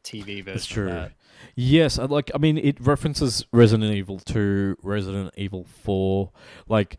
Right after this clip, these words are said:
Speaker 2: Leon has already saved the president's daughter and stuff. Like, he's already, like, kind of, like, well known. And it's like,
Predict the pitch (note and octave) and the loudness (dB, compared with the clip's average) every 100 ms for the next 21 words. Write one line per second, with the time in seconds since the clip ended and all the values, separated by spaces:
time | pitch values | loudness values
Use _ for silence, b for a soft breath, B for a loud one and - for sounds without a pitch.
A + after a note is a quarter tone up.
0 | B - A2+ A2 G#2+ G#2 G#2+ G2+ G2 - | B -2 4 4 4 2 2 0 0 -2
1 | F#2 F2 - F#2 F#2 F#2 F2 - F2+ F2+ | -2 -2 -2 -2 -4 -10 -12 -8 -8 -6
2 | F2+ - F#2+ - F2 G2 F#2 F2+ F#2 E2+ | -8 -6 -6 -6 -4 -2 -2 -2 -4 -4
3 | E2+ - F#2+ E2+ - G2+ G2+ F2+ F#2 F#2 | -8 -8 -10 -8 -2 0 0 -2 -2 -2
4 | F#2+ F#2 F2 E2+ _ b b b b b | -4 -8 -10 -16 _ b b b b b
5 | b - G2 F#2+ - F#2+ F2+ F2+ - | b -4 -2 -2 -2 -4 -2 -4 -8